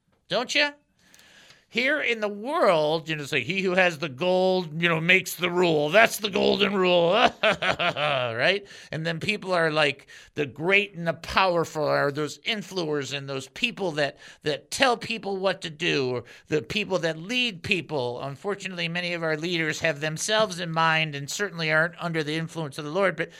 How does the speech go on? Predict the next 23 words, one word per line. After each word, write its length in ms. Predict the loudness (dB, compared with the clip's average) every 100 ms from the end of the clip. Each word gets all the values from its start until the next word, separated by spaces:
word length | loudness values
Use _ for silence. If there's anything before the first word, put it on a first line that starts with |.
| -6
the 100 | 0
idea 340 | 0 0 0 2
behind 400 | 2 2 0 -2
this 200 | -6 -6
is 100 | -10
for 140 | -10
you 180 | -6 -4
and 100 | -2
I 140 | -2
to 80 | -4
catch 380 | -6 -4 -4 -4
this, 640 | -10 0 2 2 -2 -6 -8 -18 -20 -10
that 260 | -8 -8 _ _
people 500 | -4 -4 -4 -8 -8
keep 320 | -4 -4 -4
wanting 420 | -2 2 2 0
to 80 | -4
be 180 | -6 -6
the 80 | -6
greatest. 600 | -4 0 0 0 -6 -6
"I'm 140 | -6
the 80 | -6
greatest," 720 | -2 0 0 -2 -6 -10 -12